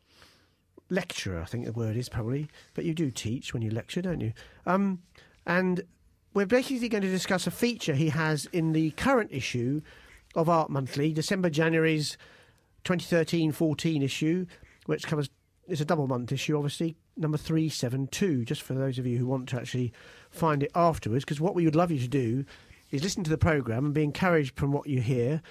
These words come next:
but also want to read the piece that we're actually gonna be talking from. We're also gonna probably bring in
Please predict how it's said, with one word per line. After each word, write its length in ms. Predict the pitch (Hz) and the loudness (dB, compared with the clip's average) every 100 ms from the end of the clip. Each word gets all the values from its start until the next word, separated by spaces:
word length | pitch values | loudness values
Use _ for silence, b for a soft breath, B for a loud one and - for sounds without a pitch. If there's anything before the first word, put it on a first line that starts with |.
| B B - | B B -2
but 160 | 139 156 | 0 2
also 480 | 160 143 135 135 127 b - | 2 2 2 0 -2 b 0
want 180 | 160 | 0
to 100 | 151 | 0
read 360 | 143 156 175 147 | 2 4 4 2
the 80 | 131 | 4
piece 340 | 131 135 147 | 4 4 0
that 220 | - 143 | -2 0
we're 120 | 156 147 | 2 0
actually 220 | 147 151 | 0 2
gonna 160 | 156 | 4
be 160 | 151 151 - - B B - | 4 0 -4 -20 B B 0
talking 340 | 160 160 156 | 2 2 0
from. 540 | - 190 123 107 156 - _ _ _ _ _ - | 2 2 4 2 0 -4 _ _ _ _ _ -2
We're 100 | 175 | 2
also 360 | 226 233 269 220 B B B - | 2 2 2 0 B B B -4
gonna 180 | - 190 | 0 2
probably 340 | - 208 196 165 | 4 2 2 2
bring 220 | 165 160 | 2 4
in 320 | 160 156 | 4 2